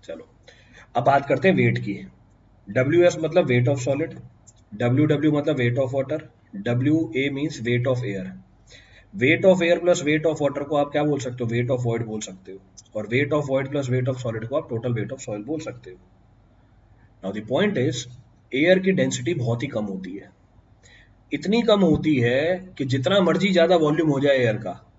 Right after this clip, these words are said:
उसका weight हमेशा negligible मिलेगा, वन पॉइंट टू केजी per meter cube। मतलब, एक meter cube हवा लोगे, उसका weight आपको मिलेगा वन पॉइंट टू केजी। पर यहीं पर ही आपने एक meter cube, let us suppose, पानी ले लिया, इसका weight है हजार किलो,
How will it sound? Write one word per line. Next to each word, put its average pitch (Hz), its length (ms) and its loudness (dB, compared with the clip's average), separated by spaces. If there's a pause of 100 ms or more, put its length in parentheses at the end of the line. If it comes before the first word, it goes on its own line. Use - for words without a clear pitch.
(240)
उसका 147 260 -2
weight 147 260 0
हमेशा 131 280 -2
negligible 117 420 0
मिलेगा, 113 300 -2
वन 117 220 -4
पॉइंट 135 240 -4
टू 143 120 -6
केजी 120 260 -4
per 120 140 -2
meter 101 300 -8
cube। - 260 -20 (880)
मतलब, 143 220 0
एक 185 200 8
meter 185 300 2
cube 180 160 4
हवा 143 220 4
लोगे, 143 360 2 (360)
उसका 131 240 -4
weight 143 220 -2
आपको 127 220 -2
मिलेगा 127 240 2
वन 120 200 0
पॉइंट 117 200 0
टू 107 80 -8
केजी। 95 340 -10 (640)
पर 131 100 2
यहीं 135 220 2
पर 175 140 6
ही 185 60 6
आपने 180 340 6
एक 180 240 6
meter 180 200 2
cube, 175 260 2
let 165 140 4
us 156 100 -2
suppose, 160 300 -2
पानी 160 200 0
ले 156 120 2
लिया, 127 260 -2 (220)
इसका 147 240 -2
weight 135 180 -2
है 151 140 4
हजार 127 260 4
किलो, 110 180 -6